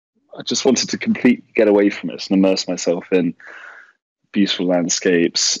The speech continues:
somewhere. You know, normally there was a bit of a trip involved. I might have to get a flight or drive for a number of hours to get, get out somewhere, like, as far away f-, as possible, um,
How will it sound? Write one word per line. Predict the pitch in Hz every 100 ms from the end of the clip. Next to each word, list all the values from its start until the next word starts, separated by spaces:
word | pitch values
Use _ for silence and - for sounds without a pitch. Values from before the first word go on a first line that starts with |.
| -
somewhere. | 101 92 87 87 87 85 _ _ _ _
You | 123
know, | 92
normally | 101 110 101
there | 98
was | 92
a | -
bit | 95
of | -
a |
trip | - 139 -
involved. | 107 104 101 98 90
I |
might | 90
have | - -
to | 87 - _ _
get | - -
a |
flight | - 147 139 131 -
or |
drive | - 123 113 101
for | 95
a |
number | 90 85
of | 104
hours | 101 98 98
to | -
get, | 92 - _ -
get | 101 98
out | 87
somewhere, | - 95 87
like, | 85 80 - -
as | -
far | 113 95
away | 85 85
f-, | 82 - _
as | -
possible, | - 95 - - - - _ -
um, | 85 82 82